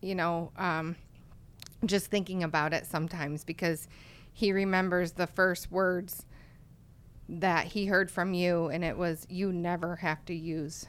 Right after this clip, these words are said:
drugs or alcohol again. You have a choice." And that takes him back every time, because he thinks, "That's on me now.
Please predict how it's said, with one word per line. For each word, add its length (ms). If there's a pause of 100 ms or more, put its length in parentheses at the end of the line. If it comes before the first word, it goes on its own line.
(140)
drugs 260
or 80
alcohol 460
again. 400 (500)
You 160
have 220
a 60
choice." 640 (600)
And 280
that 200
takes 260
him 160
back 320
every 260
time, 360 (220)
because 360
he 120
thinks, 500 (360)
"That's 220
on 200
me 160
now. 280